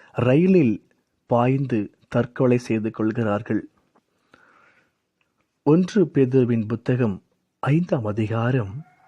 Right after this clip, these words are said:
ஆறாம் வசனம் இப்படியாய் சொல்கிறது, "அவருடைய பலத்த கைக்குள்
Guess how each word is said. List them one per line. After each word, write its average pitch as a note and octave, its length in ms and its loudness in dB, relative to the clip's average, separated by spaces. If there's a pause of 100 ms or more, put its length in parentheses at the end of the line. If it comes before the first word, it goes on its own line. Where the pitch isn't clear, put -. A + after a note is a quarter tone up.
ஆறாம் D#3 360 -2
வசனம் A#2 520 -4
இப்படியாய் A2+ 520 -4
சொல்கிறது, A2 1040 -6 (720)
"அவருடைய B2+ 840 2 (100)
பலத்த C3+ 560 0
கைக்குள் C3 800 0